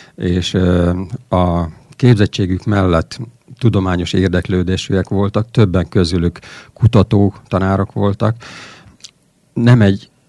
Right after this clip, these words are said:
tanár az akadémiának is tagja volt. Erre a beszélgetésre készülve, ö, kezembe került egy kis könyv, az a címe, hogy Fasori csoda.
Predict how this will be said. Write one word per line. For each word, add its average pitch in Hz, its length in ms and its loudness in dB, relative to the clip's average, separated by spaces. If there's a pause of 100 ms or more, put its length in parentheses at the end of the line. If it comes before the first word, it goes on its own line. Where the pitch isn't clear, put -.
tanár 101 340 2
az 107 120 0
akadémiának 90 800 0
is 98 120 -4
tagja 85 320 0
volt. 80 300 0 (280)
Erre 104 360 0
a 120 40 2
beszélgetésre 104 720 0
készülve, 104 840 0
ö, 90 320 -2 (920)
kezembe 95 400 2
került 90 380 0
egy 87 120 0
kis - 200 -8
könyv, 120 300 -2 (400)
az 101 160 2
a 92 60 2
címe, 95 280 0
hogy 87 140 -2
Fasori 85 460 -2
csoda. 82 360 -4